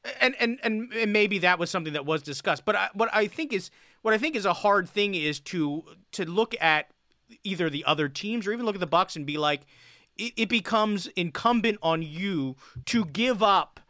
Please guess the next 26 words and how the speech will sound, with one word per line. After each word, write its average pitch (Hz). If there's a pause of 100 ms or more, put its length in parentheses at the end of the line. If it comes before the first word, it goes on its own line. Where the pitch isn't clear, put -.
(260)
what 185
you 202
have 180
worked 175
your 151
whole 160
life 143
for 120
to -
make 135
a 135
political 123
point. 117 (440)
Um, 139 (320)
I 202
think 247
that 214
the 175
Bucks 208
wanting 196
to 190
do 180
it 170
initially 151 (260)
showed 160
such -